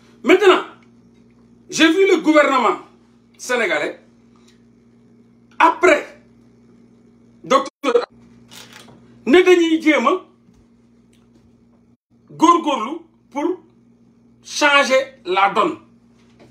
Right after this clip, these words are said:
Ñu indi ay, comme toujours, hein, bon, docteur après la mort, mais quand même, ñu indi ay perspectives. Ne affaire yi,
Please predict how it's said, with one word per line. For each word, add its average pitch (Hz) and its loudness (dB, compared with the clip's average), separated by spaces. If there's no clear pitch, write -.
Ñu 311 4
indi 320 6
ay, 311 0
comme 254 0
toujours, 262 -2
hein, 269 0
bon, 180 -4
docteur 208 -4
après 226 -2
la 240 4
mort, 277 2
mais 220 -6
quand 247 0
même, 285 2
ñu 269 -2
indi 320 4
ay 277 0
perspectives. 311 0
Ne 220 -4
affaire 294 2
yi, - -6